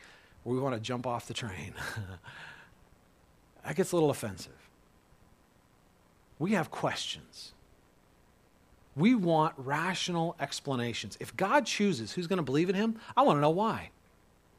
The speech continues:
I wanna know why he doesn't choose other people, why he chooses some people. I wanna know why, how's that fair?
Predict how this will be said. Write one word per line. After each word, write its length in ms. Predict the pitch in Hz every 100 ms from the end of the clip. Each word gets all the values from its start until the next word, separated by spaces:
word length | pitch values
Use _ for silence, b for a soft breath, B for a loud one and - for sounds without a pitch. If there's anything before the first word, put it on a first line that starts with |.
| _ _ _ _ _ -
I 60 | 254
wanna 180 | 269 160
know 80 |
why 220 | 135 117 127
he 40 |
doesn't 220 | 147 165
choose 240 | 165 208 196
other 180 | 220
people, 300 | 190 131 117
why 160 | 113 110
he 80 | 131
chooses 320 | - 175 185
some 300 | - 214 208
people. 320 | 160 110 107
I 160 | 107 294
wanna 280 | 220 147 139
know 440 | 123 117 147 226 - _ _ _ _ _ _ _ _ _ _ _ _ -
why, 200 | 143 143
how's 240 | 170 170
that 120 | 233
fair? 540 | 208 - 277 160 90